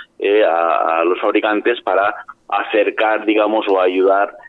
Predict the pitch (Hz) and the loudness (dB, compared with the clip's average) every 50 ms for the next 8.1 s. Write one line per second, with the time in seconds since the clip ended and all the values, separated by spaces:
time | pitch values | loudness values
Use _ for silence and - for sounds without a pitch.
0 | - _ - - 104 101 101 104 101 98 92 95 95 90 - 101 95 87 90 95 | -20 _ -4 0 2 2 2 2 0 -4 -6 -8 -8 -6 -4 -4 -4 -4 -4 -4
1 | 92 - 104 104 98 101 90 82 90 85 82 82 90 92 92 90 90 85 - 101 | -2 0 0 0 0 0 -2 -2 -2 -2 0 0 2 2 0 0 0 -2 -2 -4
2 | 92 90 82 - 85 - - - - 92 87 - 98 92 - - - - 95 - | -2 -2 -4 -4 -8 -10 -10 -6 -6 -6 -6 -4 -6 -8 -8 -6 -4 -4 -4 -2
3 | - 113 104 104 107 101 - 113 123 123 - - - - _ - 95 87 104 98 | -2 -2 -2 -2 -2 -4 -2 -2 -2 -2 -4 -10 -18 -20 _ -10 -8 -6 -4 -2
4 | 98 101 101 95 - - - 120 120 113 - 117 120 127 131 135 - - - _ | 0 -2 -2 -4 -6 -4 -2 -2 -2 -2 -2 -2 -2 -2 -2 -4 -8 -14 -20 _
5 | _ - 107 101 98 101 101 104 104 104 92 - - 82 85 85 85 82 82 80 | _ -4 0 2 2 2 2 2 0 -2 -2 -2 0 0 2 2 2 4 2 2
6 | 80 80 78 80 87 92 90 95 87 - - 95 - - 104 95 95 95 95 92 | 2 0 0 0 0 0 0 -2 -4 -4 -6 -8 -4 -2 0 -2 0 0 0 2
7 | 87 82 82 90 90 85 - - 90 92 95 - - - - - 87 85 80 76 | 2 2 2 0 0 -2 0 0 0 0 0 0 -4 -4 0 0 2 2 0 -2
8 | 78 | -6